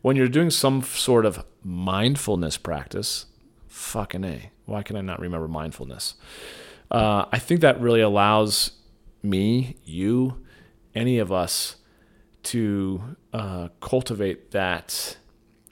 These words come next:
um, that muscle of surrender. 'Cause I know for me, a lot of times, like, I just, when I just meditated earlier today even, there's a part of me that's like, "I don't have time to do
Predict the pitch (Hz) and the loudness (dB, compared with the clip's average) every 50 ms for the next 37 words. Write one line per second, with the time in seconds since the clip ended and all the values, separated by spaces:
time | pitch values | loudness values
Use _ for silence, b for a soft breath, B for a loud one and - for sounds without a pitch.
0 | - - - - 90 85 76 71 69 69 - - - - _ _ _ _ _ _ | -8 -8 -10 -10 -10 -8 -8 -10 -10 -12 -14 -16 -20 -20 _ _ _ _ _ _
1 | _ _ _ _ _ _ _ _ _ _ _ _ _ _ _ _ _ - 110 101 | _ _ _ _ _ _ _ _ _ _ _ _ _ _ _ _ _ -2 0 0
2 | 87 95 98 90 90 - - 95 85 78 - - - 90 87 80 78 76 - - | 0 2 0 2 2 2 2 2 2 0 0 -2 -2 -2 0 -2 -2 -4 -8 -12
3 | - - _ - - - 101 95 113 151 175 160 80 - - - _ _ _ _ | -18 -14 _ -6 -6 -4 -2 0 2 2 2 0 -2 -4 -8 -12 _ _ _ _
4 | B B B B B B B B - - 123 123 131 165 196 196 - 113 101 101 | B B B B B B B B 0 2 4 6 6 6 4 4 2 2 2 2
5 | 107 104 101 92 87 87 87 87 - 98 90 87 82 - 95 90 - 95 98 92 | 0 0 0 0 0 0 0 0 -2 -2 -4 -4 -4 -4 -6 -4 -2 -2 -2 -2
6 | 98 95 - - - - _ _ _ _ - 107 104 98 92 87 85 - 82 90 | -2 -4 -4 -6 -6 -10 _ _ _ _ -8 -6 -4 -4 -4 -4 -4 -4 -4 -4
7 | 92 87 78 - 98 87 87 80 85 85 82 82 82 78 - - 80 69 87 92 | -4 -4 -2 -2 -2 0 0 0 -2 -2 -2 -2 -4 -4 -6 -8 -6 -4 -2 0
8 | 92 92 90 85 80 78 80 76 71 69 B B B B B B B B B B | 0 0 -2 -2 -4 -6 -6 -8 -8 -10 B B B B B B B B B B
9 | _ - 98 98 95 - 113 107 107 101 101 98 92 87 92 85 85 - - - | _ -4 -4 -4 0 4 4 4 6 4 2 0 -2 -2 -2 -2 -4 -4 -8 -8
10 | - 107 - - - 127 120 123 127 123 - - - - 151 139 92 73 73 - | -4 -2 -2 -2 -2 -4 -4 -4 -4 -6 -6 -8 -4 -4 -2 -2 -2 -2 -4 -4
11 | 143 143 - _ _ _ _ _ - - 104 117 - 92 92 90 90 90 98 117 | -6 -6 -10 _ _ _ _ _ -6 -4 -4 -2 -2 -2 -2 0 0 -2 -2 -4